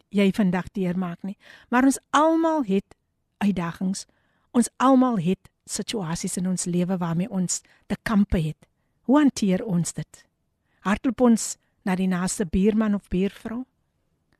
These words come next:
Of gaan ons bidend op ons knieë? Ja, dit is vandag gebedsversoeke. En vandag gaan ons die Here radikaal vertrou vir 'n groot wonderwerk in jou lewe. Frederik Jacobus Fortuin het nou net geland.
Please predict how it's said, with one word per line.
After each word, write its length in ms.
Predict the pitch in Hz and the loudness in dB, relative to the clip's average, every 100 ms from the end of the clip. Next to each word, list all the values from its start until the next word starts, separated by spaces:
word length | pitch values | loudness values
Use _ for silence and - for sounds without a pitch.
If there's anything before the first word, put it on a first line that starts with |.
| _ - | _ -4
Of 140 | 214 | -2
gaan 180 | - 202 | 2 2
ons 140 | 190 | 2
bidend 300 | 190 180 180 | 2 2 2
op 120 | 180 | 0
ons 180 | 170 - - | -2 -2 0
knieë? 340 | 220 185 175 _ _ _ _ - | 2 2 -2 _ _ _ _ -6
Ja, 340 | 175 220 277 | -4 -4 -6
dit 140 | - 190 | -6 -4
is 160 | 247 - | -2 0
vandag 280 | 196 180 - | 0 0 -2
gebedsversoeke. 880 | 185 185 - - - - - 196 - _ _ _ _ | -2 -2 -2 -8 -6 -8 -10 -14 -16 _ _ _ _
En 100 | 214 | -6
vandag 260 | 220 202 214 | -2 0 2
gaan 120 | 226 | 2
ons 140 | 208 | 2
die 200 | 214 180 | 2 0
Here 180 | 175 190 | 0 0
radikaal 480 | 180 170 - 208 180 | -2 -4 -6 -6 -8
vertrou 480 | - 190 180 165 165 _ _ _ | -8 -10 -6 -6 -8 _ _ _
vir 100 | 202 | -2
'n 40 | 185 | 0
groot 280 | 220 202 170 | 2 2 4
wonderwerk 720 | 175 170 175 165 160 - - _ _ 180 | 2 2 0 -2 -4 -6 -16 _ _ -2
in 80 | 180 | 0
jou 140 | 165 | 0
lewe. 320 | 170 180 160 - _ _ - | 0 -2 -4 -10 _ _ 0
Frederik 480 | 311 311 285 302 - | 6 8 8 6 4
Jacobus 520 | 294 294 294 302 - | 4 6 8 6 4
Fortuin 540 | 277 294 - 285 302 277 | 4 4 8 8 8 6
het 140 | 269 226 | 6 6
nou 160 | 262 | 6
net 300 | 262 254 269 | 8 4 2
geland. 500 | - - 262 311 277 | -4 -2 0 0 -4